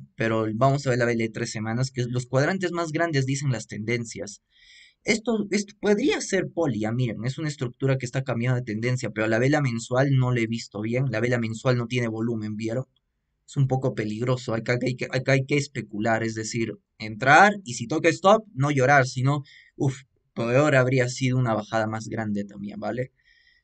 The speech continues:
No se, no se sabe hasta dónde podría caer los tokens.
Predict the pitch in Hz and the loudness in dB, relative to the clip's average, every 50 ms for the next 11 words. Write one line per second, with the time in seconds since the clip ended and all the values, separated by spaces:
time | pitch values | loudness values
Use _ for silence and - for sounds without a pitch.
0 | _ _ _ _ _ _ _ _ 117 127 127 123 127 135 117 120 135 143 143 139 | _ _ _ _ _ _ _ _ 0 2 2 2 2 0 2 2 2 2 2 -2
1 | 120 - - 165 170 131 - 104 - 104 107 110 110 107 104 101 101 101 107 110 | -4 -2 -2 2 2 2 2 0 -2 -4 -4 -4 -4 -6 -6 -4 -4 -2 -2 -2
2 | 104 101 104 - 101 107 104 95 101 - - 110 104 - 85 95 101 101 - - | -2 -4 -4 -4 -4 -4 -4 -4 -8 -8 -6 -8 -6 -6 -8 -10 -10 -10 -10 -10
3 | - - | -12 -14